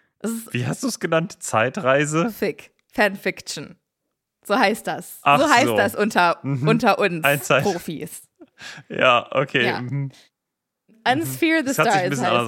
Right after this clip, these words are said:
Speaker 1: das.
Speaker 2: angehört, ich weiß aber n-
Speaker 1: Ist fantastisch. Also der Anfang war ein bisschen, ein bisschen rau mit so Grammatikfehlern und Schreibfehlern und so. Aber, äh, ich bin jetzt, also das Ding ist, glaub ich, so dick wie alle Herr der Ringe Bücher zusammen.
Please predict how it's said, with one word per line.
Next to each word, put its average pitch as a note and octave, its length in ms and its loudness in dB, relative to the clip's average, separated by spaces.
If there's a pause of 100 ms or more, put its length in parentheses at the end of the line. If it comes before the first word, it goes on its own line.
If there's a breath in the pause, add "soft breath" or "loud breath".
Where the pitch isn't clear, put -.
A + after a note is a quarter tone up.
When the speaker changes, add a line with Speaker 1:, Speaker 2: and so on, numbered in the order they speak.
Speaker 1:
das. - 20 -2
Speaker 2:
angehört, G#2 340 0
ich G#2 100 -8
weiß A2+ 140 -2
aber G2+ 180 -4
n- G#2+ 200 -12 (120)
Speaker 1:
Ist A3+ 300 -6 (220)
fantastisch. B3 920 -4 (340)
Also G3+ 140 -6
der G3+ 120 4
Anfang B3 320 0
war A3+ 80 2
ein A#3 100 -2
bisschen, A3 480 -4
ein F#3+ 60 -12
bisschen A3 300 -6
rau A3 280 2
mit G#3 200 -6
so F#3 180 -2
Grammatikfehlern F3+ 1000 -6
und F3+ 60 -12
Schreibfehlern E3+ 540 -10
und F3+ 120 -16
so. A#3 160 -8 (380 loud breath)
Aber, G3+ 400 0
äh, G3+ 240 -2
ich - 160 -10
bin A3 160 -2
jetzt, G#3 320 -4 (380)
also G#3+ 220 -4
das G#3+ 180 -6 (680 loud breath)
Ding B3 160 0
ist, A3 260 -2 (280)
glaub G3+ 180 2
ich, A3+ 80 -2
so G#3+ 100 0
dick G#3 280 -2
wie G#3 120 -2
alle F#3+ 180 4
Herr F#3+ 180 0
der F3+ 160 0
Ringe F#3+ 260 0
Bücher F3+ 340 -4
zusammen. F#3 540 -4